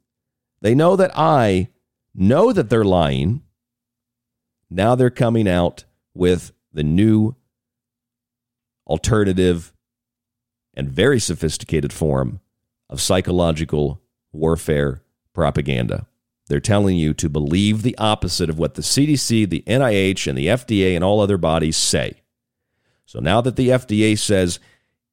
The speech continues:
"Here are half a million documents over the next couple of months," we did know that the vaccines were harmful. We knew that they could potentially be deadly.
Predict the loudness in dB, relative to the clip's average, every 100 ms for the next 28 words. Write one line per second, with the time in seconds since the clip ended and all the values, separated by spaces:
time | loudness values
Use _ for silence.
0 | _ _ _ -2 0 2 2 2 0 0
1 | 0 2 2 2 0 0 0 -2 0 -2
2 | -2 -2 -2 -2 -6 -4 -2 -2 -4 -2
3 | -2 -2 -6 -8 _ _ _ _ _ _
4 | _ _ -4 0 0 0 0 0 0 0
5 | 0 -4 _ _ _ -4 -2 -2 -2 -2
6 | -4 -4 -4 -2 -2 -4 -4 -4 -2 -2
7 | -2 -4 -4 -2 -2 0 0 -2 -4 -4
8 | -4 -4 -6 -6 -4 -4 -2 -4 -6 -6
9 | -2 -2 0 0 0 -2